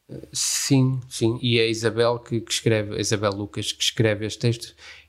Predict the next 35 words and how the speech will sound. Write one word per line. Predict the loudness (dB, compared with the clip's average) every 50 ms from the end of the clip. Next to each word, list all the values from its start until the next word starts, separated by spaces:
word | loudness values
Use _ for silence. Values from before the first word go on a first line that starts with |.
| _
ela | 2 2 2 2 0 -2 -4
já | -2 0 0 2 2 0 -2 -4 -4 -6 -8 -6 0
conhece | 2 2 2 2 0 -4 -4
o | -2
livro | 0 2 2 2 2 0 -2 -2 -2
e, | 0 0 0 -2
portanto, | -2 -6 -4 0 0 0 0 -4 -8 -16 -20 -18 -18 -18 -18 -12
no | -8 -2
fundo, | 2 2 2 2 0 -2 -4 -8 -8 -10 -14 -16 _ _ _ -20 -20 -20 -4 _
acabamos | 0 0 2 2 2 2 2 0 0 -2
por | -4 -6 -10 -10
já | -2 0 2 2 2 0
nos | -4 -4 -4 -2 0 0 -2 -2 -4
debruçarmos | -6 -6 -4 -2 -2 0 0 -2 -2 -4 -8 -8 -4
sobre | -2 -2 -2 -2 -4 -4
esta, | -4 -6 -6 -2 -2 0
esta | 0 0 -2 0 0 0
obra. | 2 2 0 0 0 0 0 0 0 -2 -4 -10 -14 -14 -16 -18 -20 _ _ 0
E | 0 2
tem | 4 2 2 2 0
esse | 0 -2 -2 0
lado | 0 2 2 0 -2 -4 -8 -10 -10 -14 -20 -20 _ _ _
de, | -4 0 2 2 2 2 2 2 0 -2 -2 -4 -4 -6 -6 -8 -8 -10 -10 -10 -10 -10 -12 _ _ _ _ _ _ _ _ _ _ _ _ _ _ _ -16 -2 0
enfim, | 2 2 2 2 2
também | 2 2 2 2
são | 0 0 0 0
os | 0 0
temas | 0 0 2 2 2 2 2 2
dele. | 2 2 2 2 0 -2 -8 -14 -20 -20 -20 _ -2
Ah, | 0 0 0
portanto, | 0 -2 -2 0 0 2 2 2
era | 0 0 0
natural | 0 -2 -2 -2 2 4 4 4 4 0
que | 0 0
ele | 0 0 -2 -4